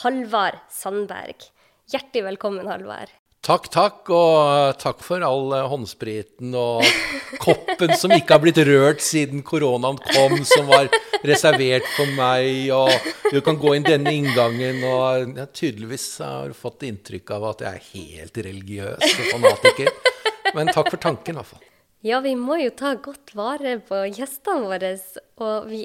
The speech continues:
Speaker 1: er jo så takknemlige for at du hadde tid til å komme hit i dag. Så, eh, Halvard, i dag skal vi jo snakke om covid nitten og fremtiden.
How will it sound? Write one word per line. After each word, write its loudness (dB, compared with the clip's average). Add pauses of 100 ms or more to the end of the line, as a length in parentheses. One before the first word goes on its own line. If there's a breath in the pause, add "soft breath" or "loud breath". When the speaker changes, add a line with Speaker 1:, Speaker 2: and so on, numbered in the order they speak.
Speaker 1:
er -4
jo -6
så -10
takknemlige -8
for -12
at -18
du -8
hadde -16
tid -16
til -10 (160)
å -10
komme -8
hit -8
i -10
dag. -14 (960 loud breath)
Så, 0
eh, 2 (480)
Halvard, -12 (580 soft breath)
i -8
dag -2
skal -14
vi -14
jo -18
snakke -14
om -12 (100)
covid -12
nitten -16
og -20
fremtiden. -12